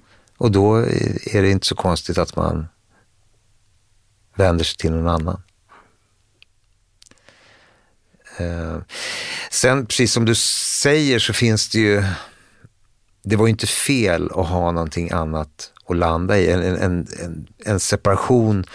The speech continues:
speciellt när det är barn inblandat, är ju, är ju jobbigt, även om, eh, ja, men på alla s-, även om kärleken inte finns där längre, så, så blir ju livet någonting annat.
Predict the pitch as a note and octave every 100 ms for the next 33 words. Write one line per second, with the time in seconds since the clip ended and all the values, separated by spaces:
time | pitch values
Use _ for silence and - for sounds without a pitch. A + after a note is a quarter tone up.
0 | - - G2+ - G#2+ - F2+ F2 F2 F#2
1 | F#2 F2 E2 D#2+ D#2+ F2 F2+ F2+ F#2 -
2 | F#2+ F#2 F#2 G2 E2 E2+ F2 - G#2+ F2
3 | F#2 G#2 G2 F2 E2 _ - - - -
4 | - - - - - _ _ _ - -
5 | - - - - - - - _ _ _
6 | _ _ _ _ _ _ _ _ _ _
7 | _ _ _ _ _ _ _ A2+ G2+ F#2
8 | A2 F#2+ E2+ - A2+ F#2 F#2 - A#2 F2+
9 | F#2+ A#2 A2 - - D2+ - - - D#2
10 | _ E2+ D#2 D2+ D2+ - F2 - - F#2+
11 | E2 F2 F2+ F2 E2+ E2 F2 E2+ D#2 E2+
12 | F#2+ D#2+ F#2+ - - -